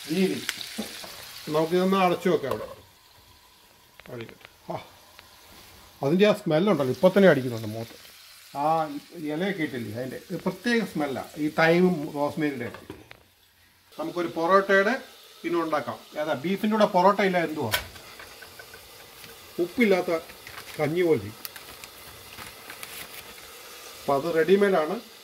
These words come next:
പണ്ട് പറഞ്ഞ് ആരൊക്കെ പറഞ്ഞ് നമ്മൾ ഉണക്ക പൊറോട്ട കൊണ്ടുവരുന്നതാണ്. അതിന് പകരം നല്ല ഇച്ചിരി വലിപ്പമുള്ള നല്ല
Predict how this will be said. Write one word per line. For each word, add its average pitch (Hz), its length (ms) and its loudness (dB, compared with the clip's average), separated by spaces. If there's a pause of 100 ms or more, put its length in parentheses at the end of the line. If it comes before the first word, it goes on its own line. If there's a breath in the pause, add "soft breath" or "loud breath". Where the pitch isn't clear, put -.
(180)
പണ്ട് 170 260 2
പറഞ്ഞ് 180 260 4 (360)
ആരൊക്കെ 175 400 0 (100)
പറഞ്ഞ് 160 220 0
നമ്മൾ 165 120 0 (140)
ഉണക്ക 185 240 2 (160)
പൊറോട്ട 170 220 2 (160)
കൊണ്ടുവരുന്നതാണ്. 120 500 -4
അതിന് 160 240 -2
പകരം 160 180 -2 (260)
നല്ല 151 140 -8 (680)
ഇച്ചിരി 156 260 -6
വലിപ്പമുള്ള 156 600 4
നല്ല 151 160 0